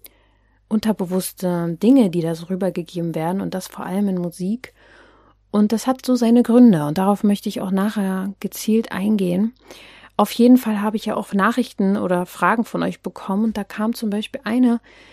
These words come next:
ähm, die sagt, "Ich habe dieses Jahr so viele Schocknachrichten erhalten, gibt es dafür eine Erklärung?" Und ich denke, dass das im Großen und Ganzen, was wir auf der Welt sehen, ja auch wieder nur ein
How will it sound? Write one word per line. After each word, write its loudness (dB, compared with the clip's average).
ähm, -2
die 4
sagt, -2
"Ich -8
habe 0
dieses -2
Jahr 2
so 0
viele -2
Schocknachrichten -6
erhalten, -2
gibt -4
es -16
dafür -8
eine -10
Erklärung?" -10
Und -4
ich -8
denke, 2
dass -6
das -8
im -4
Großen 0
und 0
Ganzen, 4
was -2
wir -2
auf -8
der -6
Welt 0
sehen, -2
ja -2
auch -6
wieder 0
nur -2
ein -2